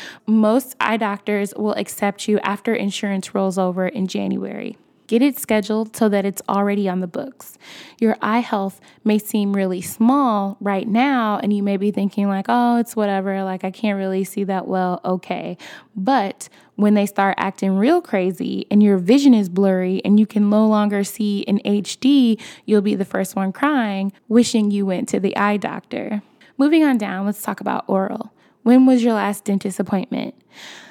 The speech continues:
I used to hate going to the dentist, but again, like an oil change, it's just one of those things you have to do.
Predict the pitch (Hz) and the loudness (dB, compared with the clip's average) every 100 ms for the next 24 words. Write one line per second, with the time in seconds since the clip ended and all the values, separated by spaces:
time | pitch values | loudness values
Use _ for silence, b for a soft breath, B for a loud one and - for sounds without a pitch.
0 | B 226 233 247 - - 220 - - - | B -2 0 0 -2 -4 -4 -4 -14 -2
1 | 247 214 - - B B - 214 202 190 | 0 0 -4 -14 B B -2 0 0 -2
2 | 202 196 196 196 185 - - - 208 202 | -2 -2 0 -2 -2 -8 -4 -2 0 0
3 | 190 175 - B B B B - 202 208 | -2 -2 -6 B B B B -2 0 2
4 | 240 220 226 226 - 214 190 190 190 - | 4 4 4 0 -2 -6 -4 -4 -6 -6
5 | - 208 - 226 220 214 254 247 233 - | -8 -6 -4 -4 0 4 4 4 2 0
6 | 214 220 202 - 196 185 - 190 165 151 | 0 0 0 -2 -6 -8 -12 -12 -8 -8
7 | - | -8